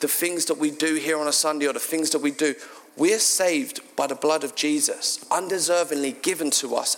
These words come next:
as a gift. That's the truth. That's why we sing it. "Be still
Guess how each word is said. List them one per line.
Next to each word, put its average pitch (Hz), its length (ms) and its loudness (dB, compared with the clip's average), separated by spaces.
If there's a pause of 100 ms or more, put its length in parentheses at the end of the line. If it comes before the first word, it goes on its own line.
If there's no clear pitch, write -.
as 131 140 -2
a 120 60 -4
gift. - 680 -8 (720)
That's - 240 -2
the - 80 -4
truth. - 480 -4 (100)
That's - 240 -6
why - 140 -2
we 185 140 -6
sing 202 260 0
it. 147 180 -4 (1160)
"Be 214 160 -2
still 165 600 0